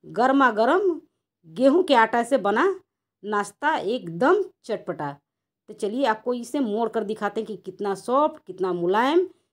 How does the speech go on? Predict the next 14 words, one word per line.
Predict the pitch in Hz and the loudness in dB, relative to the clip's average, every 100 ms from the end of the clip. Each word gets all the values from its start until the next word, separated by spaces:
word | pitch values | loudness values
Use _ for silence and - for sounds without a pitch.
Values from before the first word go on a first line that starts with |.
| _ 277 | _ -14
कितना | 277 320 320 277 | -2 2 4 2
नरम | 247 220 180 | 2 0 0
है। | 175 | -2
आप | 175 | 0
देख | 277 | 0
सकते | 311 311 330 | 0 -2 2
हैं | 381 | 2
कितना | 392 247 269 285 | 0 -6 -2 2
नरम | 277 277 285 | 2 2 2
है | 285 | 2
ये। | 285 403 403 _ _ _ _ _ _ _ - | 2 2 -2 _ _ _ _ _ _ _ -6
तो | |
ये | 180 185 226 190 | -6 -4 0 0
देखिए, | 165 156 147 | -2 -6 -10